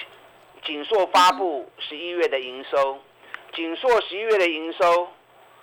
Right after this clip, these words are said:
Speaker 1: 三十亿，比上个月的三十六亿掉了十六趴。
Speaker 2: 哦。
Speaker 1: 那在发布营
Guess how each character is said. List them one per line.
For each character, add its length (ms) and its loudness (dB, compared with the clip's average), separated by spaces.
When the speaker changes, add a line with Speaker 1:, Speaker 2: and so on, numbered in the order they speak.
Speaker 1:
三 280 4
十 160 -10
亿， 320 -10
比 280 -6
上 240 4
个 140 0
月 360 0
的 140 -2
三 220 0
十 100 -14
六 280 -2
亿 300 -14
掉 240 4
了 100 -2
十 80 -14
六 300 -4
趴。 340 -4
Speaker 2:
哦。 520 -12
Speaker 1:
那 340 2
在 180 4
发 260 2
布 240 -2
营 200 -8